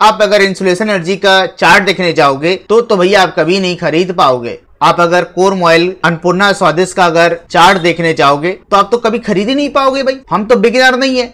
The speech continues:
कि हम आपको बिगिनर की तरह बताएंगे, हमें तो बहुत अच्छी तरह से पता है। कि जो स्टॉक चलेगा वो चलता रहेगा।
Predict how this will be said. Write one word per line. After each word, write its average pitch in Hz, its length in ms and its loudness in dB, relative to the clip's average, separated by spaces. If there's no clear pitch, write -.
कि 175 60 -2
हम 208 120 -2
आपको 226 240 0
बिगिनर 214 340 -2
की 220 120 -2
तरह 208 220 0
बताएंगे, 185 600 -4
हमें 220 220 0
तो 233 100 2
बहुत 208 240 4
अच्छी 208 180 -2
तरह 233 160 -4
से 226 140 -6
पता 208 260 -2
है। 180 180 -4
कि 151 60 -4
जो 202 240 4
स्टॉक 214 300 0
चलेगा 190 400 0
वो 170 100 2
चलता 165 380 2
रहेगा। 123 340 0